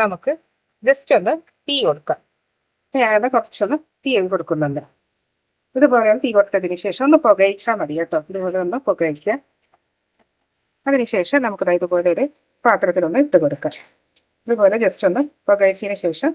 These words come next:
നമുക്കിതുപോലെ ഒന്ന് ഒരു പാത്രത്തിൽ ഇട്ട് കൊടുക്കാം. അപ്പൊ ആ ഒരു കോഫിയുടെ ആ ഭാഗം എത്തുമ്പോൾ നല്ലൊരു സ്മെല്ല് വരും. അത്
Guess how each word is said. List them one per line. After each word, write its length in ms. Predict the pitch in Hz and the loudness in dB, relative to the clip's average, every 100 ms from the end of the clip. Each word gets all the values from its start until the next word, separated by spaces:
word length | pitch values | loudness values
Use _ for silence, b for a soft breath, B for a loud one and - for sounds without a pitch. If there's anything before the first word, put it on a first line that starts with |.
| - | -4
നമുക്കിതുപോലെ 440 | 180 170 165 156 165 | -8 -4 -4 -4 -4
ഒന്ന് 120 | 277 B B B _ _ | -6 B B B _ _
ഒരു 80 | 208 226 | -2 0
പാത്രത്തിൽ 380 | 185 - 170 262 | 0 0 0 0
ഇട്ട് 120 | 254 156 | 0 -2
കൊടുക്കാം. 280 | 147 - 196 | -2 -6 -4
അപ്പൊ 100 | 233 | 2
ആ 40 | 254 | 4
ഒരു 60 | 285 285 | 6 6
കോഫിയുടെ 380 | 214 - 240 247 | 4 2 2 2
ആ 20 | 226 | 4
ഭാഗം 240 | 208 185 214 | 2 2 -2
എത്തുമ്പോൾ 300 | - 180 208 202 | -2 -2 -2 -4
നല്ലൊരു 320 | 175 208 254 - _ _ _ - | -4 0 0 0 _ _ _ -4
സ്മെല്ല് 300 | 226 202 170 | 0 4 6
വരും. 180 | 165 254 - _ | 6 2 -2 _
അത് 80 | _ | _